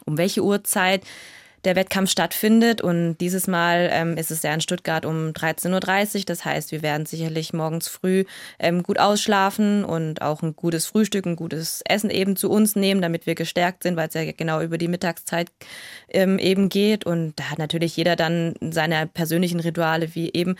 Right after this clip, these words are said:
Haare machen noch und sich schminken und sich hübsch eben machen für den Wettkampf. Und, ähm, ja, so bereitet man sich dann einfach so ganz individuell eben auf dem Zimmer zusammen vor und dann geht's natürlich gemeinsam in die Halle und dann geht's los.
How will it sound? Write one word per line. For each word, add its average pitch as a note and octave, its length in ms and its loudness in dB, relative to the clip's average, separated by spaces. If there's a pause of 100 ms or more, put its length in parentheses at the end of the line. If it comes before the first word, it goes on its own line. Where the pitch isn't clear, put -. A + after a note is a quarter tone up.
(280)
Haare D3 320 -2
machen D3+ 400 -4
noch D3+ 180 -4
und A3 240 4
sich G#3+ 140 -2
schminken D3+ 480 -6
und F3+ 120 0
sich G#3+ 200 -2
hübsch - 280 -4
eben D#3+ 240 -2
machen D#3 300 -2
für E3+ 140 0
den D#3+ 160 0
Wettkampf. D#3+ 500 -6
Und, E3 460 -8
ähm, E3+ 340 -6 (160)
ja, A3+ 300 0
so E3 160 -6
bereitet D#3+ 400 -4
man E3+ 120 -2
sich E3+ 140 -4
dann D#3+ 160 -4
einfach E3 300 -6
so F3 260 -4 (320)
ganz E3 160 -4
individuell F3 800 0 (360)
eben F3 220 -2
auf D#3+ 160 -2
dem E3+ 100 -4
Zimmer E3+ 360 -4
zusammen E3+ 280 -6
vor A3 260 -2
und G3 140 0
dann G3+ 200 2
geht's G#3 200 -4
natürlich G3 380 -4
gemeinsam F3 420 -2
in F3+ 120 -2
die F#3 140 -4
Halle G#3 280 0
und G#3 80 -2
dann G3+ 160 -2
geht's A#3+ 220 -4
los. - 240 -6